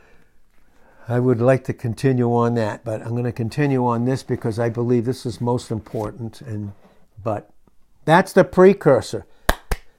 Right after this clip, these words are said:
At that point, then the church is raptured. Many going home to be with the Lord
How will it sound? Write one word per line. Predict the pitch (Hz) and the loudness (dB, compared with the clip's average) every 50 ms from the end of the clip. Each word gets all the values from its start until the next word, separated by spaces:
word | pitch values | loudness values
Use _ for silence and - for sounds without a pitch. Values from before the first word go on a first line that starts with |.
| - | -8
At | - 131 - - | -8 -4 4 10
that | 175 185 208 208 - | 12 12 12 10 8
point, | - 214 220 214 165 - | 8 10 10 10 10 8
then | - 180 190 | 6 4 6
the | 185 185 | 6 4
church | 175 - - 196 202 190 202 - | 2 4 6 8 8 8 8 4
is | 165 131 - | -4 -2 4
raptured. | 139 160 170 185 190 185 - - 139 113 - - - _ - - | 10 12 12 12 12 10 4 -8 -8 -10 -10 -14 -20 _ -8 0
Many | 143 160 190 240 269 240 | 4 6 6 6 6 8
going | 202 233 233 240 240 233 208 | 10 10 12 12 10 10 8
home | 214 233 240 214 | 8 6 6 4
to | - 202 | 4 2
be | 180 156 220 226 226 | 2 4 4 4 6
with | 208 196 156 | 6 6 6
the | 165 165 | 6 4
Lord | 170 185 202 202 175 139 104 92 | 6 8 8 8 8 6 2 0